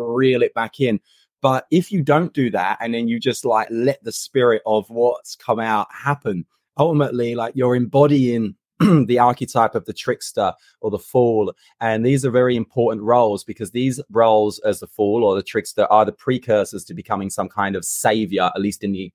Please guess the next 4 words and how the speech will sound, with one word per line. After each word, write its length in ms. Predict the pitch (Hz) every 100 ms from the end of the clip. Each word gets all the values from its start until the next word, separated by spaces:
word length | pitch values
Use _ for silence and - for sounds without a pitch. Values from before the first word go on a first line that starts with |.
| -
Jungian 460 | 107 107 98 92 87
archetype. 640 | 95 92 104 - 85 - _ _ _ -
So, 360 | - 110 104
uh, 160 | 101 98